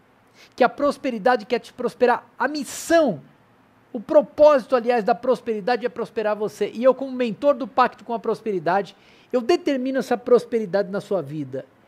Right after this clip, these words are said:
E sabe por quê você tem essa garantia de prosperar? Porque você é a imagem e semelhança de Deus.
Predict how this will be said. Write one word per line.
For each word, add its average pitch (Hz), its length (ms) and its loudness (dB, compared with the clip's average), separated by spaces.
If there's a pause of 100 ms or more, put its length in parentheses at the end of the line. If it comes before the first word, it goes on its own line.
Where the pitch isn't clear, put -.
(100)
E 202 80 -10
sabe 294 260 -2
por 208 200 -10
quê 220 340 -4 (300)
você 185 320 -8
tem 196 340 -6
essa 185 240 -10
garantia 208 720 -8
de 160 100 -12
prosperar? 190 600 -6 (280)
Porque 190 240 -8
você 196 280 -6
é - 40 -2
a - 20 -4
imagem 180 420 -6
e 175 40 -12
semelhança 175 520 -10
de 160 120 -14
Deus. 143 340 -10